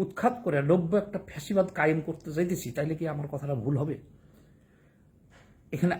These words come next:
আর একটা পার্থক্য দেখেন, আগের ফ্যাসিবাদরা এমপি ছিল, মন্ত্রী ছিল, সরকারি কোষাগার থেকে বা বিভিন্নভাবে লুটপাট করে টাকা পয়সা জমাইয়া তারা নির্বাচনের আগে এইভাবে টাকা ছিটাইত।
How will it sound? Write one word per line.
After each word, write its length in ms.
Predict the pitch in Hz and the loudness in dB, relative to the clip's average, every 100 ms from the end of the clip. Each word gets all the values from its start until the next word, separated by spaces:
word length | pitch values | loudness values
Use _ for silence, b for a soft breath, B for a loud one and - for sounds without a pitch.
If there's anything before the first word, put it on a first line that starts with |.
| 180 | 6
আর 60 | 262 | 6
একটা 140 | 262 220 | 6 2
পার্থক্য 300 | 202 - 175 143 | 2 0 -4 -4
দেখেন, 240 | 135 170 208 - - _ b b b b b | -4 -6 -10 -12 -20 _ b b b b b
আগের 260 | 151 185 285 - | 4 8 8 8
ফ্যাসিবাদরা 520 | 233 254 226 180 185 196 | 2 6 6 6 6 6
এমপি 200 | 190 - - | 4 0 -2
ছিল, 140 | 185 185 170 | 0 2 2
মন্ত্রী 240 | 165 175 175 | 0 -2 -2
ছিল, 140 | 175 170 165 | 0 0 2
সরকারি 280 | 156 156 165 160 | -2 2 2 2
কোষাগার 360 | 147 156 147 147 | -2 0 0 -2
থেকে 180 | 147 151 139 B B B - | -2 2 2 B B B -2
বা 80 | 135 | 2
বিভিন্নভাবে 500 | 151 165 160 139 143 143 | 4 6 6 6 6 4
লুটপাট 360 | 139 - 143 139 - | 2 2 0 0 -2
করে 160 | 147 139 | -2 -2
টাকা 160 | 139 139 | -6 -8
পয়সা 200 | 135 - 120 | -8 -6 -2
জমাইয়া 360 | 127 139 139 123 - b b b b _ | 0 2 2 0 -4 b b b b _
তারা 140 | 135 131 | 0 2
নির্বাচনের 460 | 127 131 - 139 127 | 2 2 2 0 0
আগে 120 | 143 190 | 2 2
এইভাবে 220 | 131 120 120 | 2 0 -4
টাকা 120 | 117 113 | -6 -10
ছিটাইত। 280 | - 101 - | -10 -14 -14